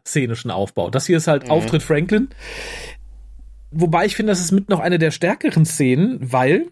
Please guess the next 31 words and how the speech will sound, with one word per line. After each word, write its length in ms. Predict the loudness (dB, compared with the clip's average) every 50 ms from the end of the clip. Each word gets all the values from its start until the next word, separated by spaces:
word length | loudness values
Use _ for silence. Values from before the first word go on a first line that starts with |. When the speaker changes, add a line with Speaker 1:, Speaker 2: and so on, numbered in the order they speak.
| _ _ _ _ _ _ _ _ _ _ _ _ _ _ _ _ _ _ -20 -20 -8 -2
Speaker 1:
ähm, 260 | 0 2 2 2 2 2
ich 160 | 0 -2 0
finde 220 | 0 0 0 2
die 140 | 0 0 -2
Prämisse 340 | 0 2 2 2 2 2 2
ganz 200 | 0 0 0 0
nett. 100 | -2 -2
Ich 60 | 0 0
finde 140 | 0 2
nett, 160 | 2 2 0 0
dass 200 | -2 -4 -2 2
Bo 200 | 2 4 4 4
halt 160 | 4 2 2
nicht 160 | 2 2 2 2
einsieht, 400 | 2 0 0 0 0 -2 0 2
warum 220 | 2 2 4 2
man 120 | 2 2 2
das 140 | 2 0
für 140 | 0 0 0
diese 160 | 2 2 2
bösen 280 | 2 4 4 4 4 2
Aliens 400 | 2 2 2 2 2 2 0 2
denn 200 | 2 0 2 2
alles 220 | 2 0 0 0
aufbereitet, 640 | 2 0 0 2 0 0 2 4 2 2 2 0 0
um 140 | 4 4 4
die 80 | 4
dann 140 | 4 2 0
irgendwie 240 | -2 -2 -2 -2 -2
zu 160 | 0 0 2
retten. 340 | 2 2 0 0 -2 -2